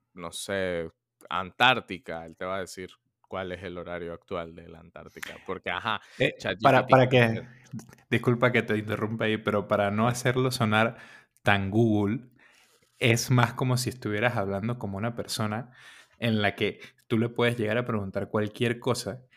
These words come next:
Speaker 2: y esa
Speaker 1: Sí.
Speaker 2: persona te puede contestar de una
Speaker 1: Es
Speaker 2: manera
Speaker 1: como si estuviera sos-,
Speaker 2: rápida.
Speaker 1: es como si estuviera sosteniendo una conversación. Y eso, eso es muy interesante. O sea, obviamente, toda la conversación se lleva a cabo por chat, pero sí,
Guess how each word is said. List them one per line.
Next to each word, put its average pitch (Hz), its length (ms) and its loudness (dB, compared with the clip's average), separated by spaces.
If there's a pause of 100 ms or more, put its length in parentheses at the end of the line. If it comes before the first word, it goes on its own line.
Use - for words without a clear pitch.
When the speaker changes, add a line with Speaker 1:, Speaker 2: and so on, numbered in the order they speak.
(180)
Speaker 2:
y 104 100 -4
esa 98 180 -2
Speaker 1:
Sí. - 40 -10
Speaker 2:
persona 110 360 -2
te 107 100 0
puede 98 280 -4
contestar 101 480 -4
de 101 80 -2
una 104 180 -4 (140)
Speaker 1:
Es 95 160 -2
Speaker 2:
manera - 20 0
Speaker 1:
como 156 280 -4
si 135 140 -6
estuviera 113 480 -2
sos-, 117 220 2
Speaker 2:
rápida. 90 300 -6 (240)
Speaker 1:
es 117 120 -6
como 151 160 -8
si 143 100 -6
estuviera 127 300 -2
sosteniendo 117 540 -8
una 127 160 -8
conversación. 104 720 -8 (320)
Y 131 100 -2
eso, 170 300 -4
eso 151 200 -8
es 170 60 -10
muy 196 180 -8
interesante. 120 680 -8
O 95 80 -6
sea, 104 200 -2
obviamente, 120 400 -6
toda 117 200 -4
la 127 100 -4
conversación 101 540 -14
se 110 120 -14
lleva 104 140 -6
a 104 60 -10
cabo 104 200 -10
por 104 160 -16
chat, 104 240 -14 (680)
pero 135 500 -2 (920)
sí, - 680 -6